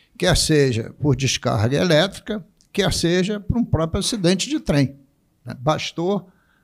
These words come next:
haver falha no sistema de, de comunicação e sinalização. Então,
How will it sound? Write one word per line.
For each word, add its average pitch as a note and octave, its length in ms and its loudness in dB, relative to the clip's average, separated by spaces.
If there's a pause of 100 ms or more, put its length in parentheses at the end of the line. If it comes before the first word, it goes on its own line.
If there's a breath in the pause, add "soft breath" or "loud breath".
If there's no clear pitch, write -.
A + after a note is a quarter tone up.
(100)
haver D#3 340 0
falha D#3 760 -4
no D3 120 -6
sistema D3 480 -4
de, C3 460 -8 (720 loud breath)
de B2+ 120 -4
comunicação D3 840 -2
e C#3+ 40 -2
sinalização. D3+ 920 -4 (440)
Então, D#3+ 260 -8